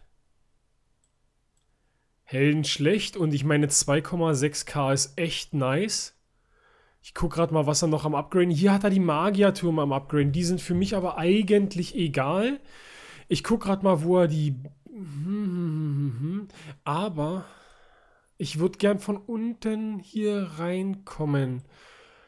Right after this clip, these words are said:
Town, äh, Tesla hat er definitiv hier. Ich kann genug clearen, das passt auch. Eins, zwei, drei, vier, fünf.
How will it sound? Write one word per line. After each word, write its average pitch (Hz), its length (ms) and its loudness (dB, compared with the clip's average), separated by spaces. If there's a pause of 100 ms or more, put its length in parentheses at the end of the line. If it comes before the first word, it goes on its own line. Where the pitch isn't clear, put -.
(340)
Town, 214 480 -2
äh, 170 380 2
Tesla 233 440 0
hat 196 120 0
er 190 80 2
definitiv 185 640 -2
hier. 214 400 -2
Ich - 160 -4
kann 202 320 -2
genug 180 360 -2
clearen, 254 600 0
das 180 200 -2
passt - 460 -6
auch. 233 500 -6 (420)
Eins, 170 380 -4
zwei, 151 360 -2
drei, 143 520 -2
vier, 147 580 -4
fünf. 240 880 -6